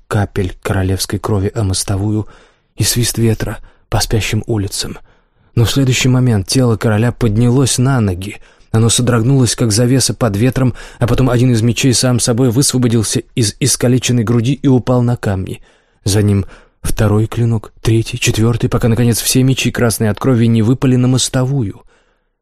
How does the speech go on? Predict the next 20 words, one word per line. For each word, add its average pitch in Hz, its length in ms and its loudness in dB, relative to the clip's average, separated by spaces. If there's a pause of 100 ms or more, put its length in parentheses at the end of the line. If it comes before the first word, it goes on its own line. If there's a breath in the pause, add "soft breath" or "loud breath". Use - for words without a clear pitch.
(260)
Из 110 200 -2
прорех 113 560 0
плоти 120 640 -2 (500)
потянулись 113 600 0
струйки 117 560 -4
дыма — 98 480 -2 (320 soft breath)
собираясь 107 760 0
в 98 220 -2
облако, 104 520 -4 (580)
потом 104 260 0
в 95 40 -2
густую 98 420 -2
тень, 104 400 -4 (500 soft breath)
и, 113 80 -2
наконец, 101 340 0
сформировали 101 600 0
что-то, - 480 -4
напоминавшее 107 920 -2
человеческую - 840 -2
фигуру. - 840 -6